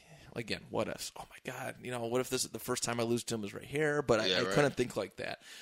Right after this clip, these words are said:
Speaker 1: My favorite moment of that, though, I still have the video, and I remember the back, the background of it.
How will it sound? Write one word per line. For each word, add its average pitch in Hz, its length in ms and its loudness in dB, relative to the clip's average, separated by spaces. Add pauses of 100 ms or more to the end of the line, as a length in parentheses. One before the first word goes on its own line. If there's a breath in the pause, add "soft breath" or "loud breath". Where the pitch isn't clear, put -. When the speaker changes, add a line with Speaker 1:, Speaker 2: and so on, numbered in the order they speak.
(180 loud breath)
Speaker 1:
My 120 200 0
favorite 185 480 4
moment 143 520 6 (240)
of 117 260 -2
that, 113 320 0
though, 82 220 -6 (140)
I 110 80 -6
still 123 220 -2
have 143 100 2
the 143 80 -2
video, 104 500 -2 (520 loud breath)
and 110 200 0
I 110 60 2
remember 120 340 4
the 110 120 0
back, 113 440 2
the 110 120 -2
background 107 500 2
of 90 160 0
it. - 140 -2